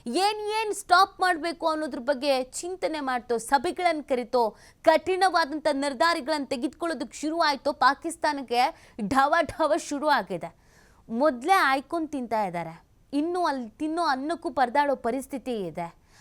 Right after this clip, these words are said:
ಅಂಥದ್ರಲ್ಲಿ ದೇಶದ ಅಭಿವೃದ್ಧಿ ಬಗ್ಗೆ ಯೋಚನೆ ಮಾಡೋದು ಬಿಟ್ಟು, ವಿದ್ಯಾಭ್ಯಾಸ ಕೊಟ್ಟು ಪ್ರಜ್ಞಾವಂತ ನಾಗರಿಕರನ್ನಾಗಿ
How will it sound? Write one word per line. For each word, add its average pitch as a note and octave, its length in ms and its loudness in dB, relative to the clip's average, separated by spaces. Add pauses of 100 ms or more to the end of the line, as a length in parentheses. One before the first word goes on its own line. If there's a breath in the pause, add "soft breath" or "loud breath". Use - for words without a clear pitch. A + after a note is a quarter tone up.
(120 soft breath)
ಅಂಥದ್ರಲ್ಲಿ C4 880 -2
ದೇಶದ D4 380 0
ಅಭಿವೃದ್ಧಿ D#4+ 400 0
ಬಗ್ಗೆ C4 260 -4
ಯೋಚನೆ A3 300 -6
ಮಾಡೋದು F#3 340 -8
ಬಿಟ್ಟು, F3+ 500 -6 (220 soft breath)
ವಿದ್ಯಾಭ್ಯಾಸ D#4 640 4
ಕೊಟ್ಟು C#4 300 -4
ಪ್ರಜ್ಞಾವಂತ D4+ 720 0
ನಾಗರಿಕರನ್ನಾಗಿ C4 1080 -2